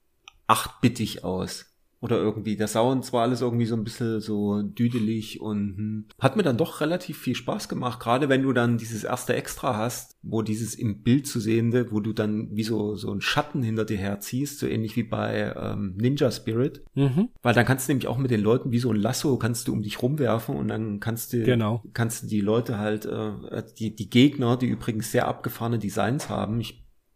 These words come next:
Speaker 1: bin mir immer noch nicht sicher, was das sind, Schneckenautos oder irgendwas, also das sah auch ganz witzig
Speaker 2: Die kommen
Speaker 1: aus.
Speaker 2: am Anfang, stimmt, richtig.
Speaker 1: Ja. Und,
Speaker 2: Ja.
Speaker 1: äh, da kann man sich denen dann besser erwehren, ansonsten muss man halt auf sie draufdrücken.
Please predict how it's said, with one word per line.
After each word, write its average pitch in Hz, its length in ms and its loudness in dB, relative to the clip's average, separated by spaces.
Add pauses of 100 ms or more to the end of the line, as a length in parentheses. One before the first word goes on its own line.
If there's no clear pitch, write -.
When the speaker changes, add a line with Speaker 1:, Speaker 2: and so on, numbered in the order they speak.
(240)
Speaker 1:
bin 123 140 4
mir 127 100 4
immer 123 140 2
noch 117 100 2
nicht 113 180 0
sicher, 120 240 2
was 110 160 -4
das 101 200 -8
sind, 120 320 -2 (600)
Schneckenautos 127 1120 0
oder 123 240 0
irgendwas, 127 600 0
also 107 240 -6
das 117 160 -8
sah 123 120 -2
auch 131 180 -4
ganz 131 260 -4
witzig 127 220 -8
Speaker 2:
Die 127 80 2
kommen - 180 8
Speaker 1:
aus. 135 60 10
Speaker 2:
am 120 100 6
Anfang, 123 460 6
stimmt, 127 400 6
richtig. 110 400 2
Speaker 1:
Ja. - 80 -20 (500)
Und, 117 220 6
Speaker 2:
Ja. 117 340 4
Speaker 1:
äh, 110 100 -2 (280)
da 113 140 0
kann 113 140 0
man 113 120 2
sich 117 160 -6
denen 117 180 2
dann 110 160 0
besser 110 240 0
erwehren, 117 540 4
ansonsten 107 420 0
muss 110 140 0
man 113 100 2
halt 107 100 0
auf 107 140 -2
sie 107 160 -4
draufdrücken. 131 800 0